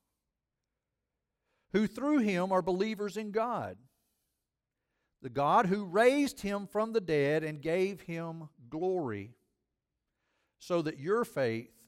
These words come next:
and hope are in God." If we boil this down to the four essential truths about Jesus,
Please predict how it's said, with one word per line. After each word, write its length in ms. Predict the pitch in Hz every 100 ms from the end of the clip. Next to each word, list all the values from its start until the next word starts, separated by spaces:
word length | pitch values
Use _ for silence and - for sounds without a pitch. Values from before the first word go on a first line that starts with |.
| _
and 140 | 131 123
hope 480 | 127 165 135 - - _ _ _ _ _ _ _ -
are 120 | 131
in 140 | 127
God." 320 | 120 107 85 98 _ _ _ _ _ _ _ _ _ _ _ _ _ _ _ _ _ _ _ _ _ _ _ _ _ _ _ _ _ _ _ _ _ _ _ _ _ _
If 100 | 117
we 100 | 156
boil 320 | 123 170 196
this 200 | 202 208
down 560 | - 156 123 117 135 151 _ _ _ _ _ _ _ _ _ _ _ -
to 100 | 156
the 120 | 156
four 360 | - 208 208 208
essential 400 | - 202 - 185
truths 400 | - 185 170 -
about 300 | 160 156 135
Jesus, 680 | 143 147 104 95 98 -